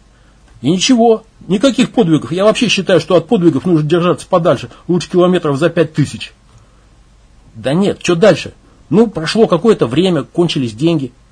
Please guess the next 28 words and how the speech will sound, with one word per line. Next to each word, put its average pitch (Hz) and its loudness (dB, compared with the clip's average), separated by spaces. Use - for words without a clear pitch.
Серж - -4
не 165 -2
успел 170 -6
ответить, 165 -6
Вовчика 147 -6
дёрнул 147 0
за 143 -2
рукав 143 -4
подошедшая 139 -6
Зульфия. 143 -2
"Чё 240 2
вы 226 2
тут 185 -4
застряли? 185 0
Здрасте. 143 -4
И, 185 -8
идёте? 220 2
Нет? 220 2
Там 196 2
уже 220 0
все, 240 0
в 214 0
общем, 196 0
собрались, 202 0
вам 190 2
только 185 -4
чай 165 0
оставили". 120 -6